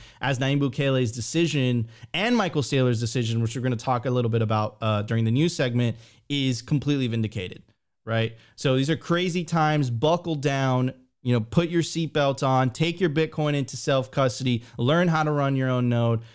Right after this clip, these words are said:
'cause these are crazy, tumultuous times. But after all, this is the separation of money and state. Opti, what are your thoughts, brother?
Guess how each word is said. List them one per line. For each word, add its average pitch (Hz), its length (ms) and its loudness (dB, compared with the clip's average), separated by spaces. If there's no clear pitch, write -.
'cause 113 100 -2
these 127 160 0
are 127 60 0
crazy, 156 540 0
tumultuous 127 640 -2
times. 123 420 0
But 117 180 0
after 135 380 -2
all, 123 260 0
this 120 280 -4
is 143 400 0
the - 80 -10
separation 113 580 -2
of 104 60 -2
money 104 220 -2
and 98 100 -6
state. 95 320 -10
Opti, 117 320 -2
what 110 80 0
are 117 40 0
your 113 80 2
thoughts, 104 280 -4
brother? 104 340 -2